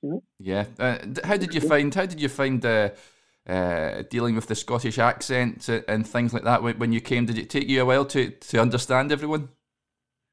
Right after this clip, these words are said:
Speaker 1: Well, m-, many people ask me this question, but the reality is this is where I learned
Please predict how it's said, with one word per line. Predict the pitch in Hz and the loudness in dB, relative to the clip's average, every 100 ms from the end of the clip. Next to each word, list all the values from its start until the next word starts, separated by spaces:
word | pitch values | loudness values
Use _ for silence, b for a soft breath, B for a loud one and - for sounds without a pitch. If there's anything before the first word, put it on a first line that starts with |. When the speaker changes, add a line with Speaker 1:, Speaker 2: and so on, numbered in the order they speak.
| B B B B - | B B B B 0
Speaker 1:
Well, | 214 214 - _ _ _ _ | 2 0 -6 _ _ _ _
m-, | 151 - _ _ | -10 -10 _ _
many | 180 247 | 0 2
people | 262 233 | 2 2
ask | 190 185 | 2 2
me | 185 | 2
this | 170 - | 0 0
question, | 185 - 131 | 0 0 -2
but | 123 135 | -2 2
the | 143 | 4
reality | 170 175 - 185 175 147 143 135 | 4 2 0 2 4 6 6 4
is | - _ _ _ _ _ - | -2 _ _ _ _ _ -4
this | 185 | 0
is | 180 | 2
where | 165 147 | 2 2
I | |
learned | 143 151 143 | 2 0 -4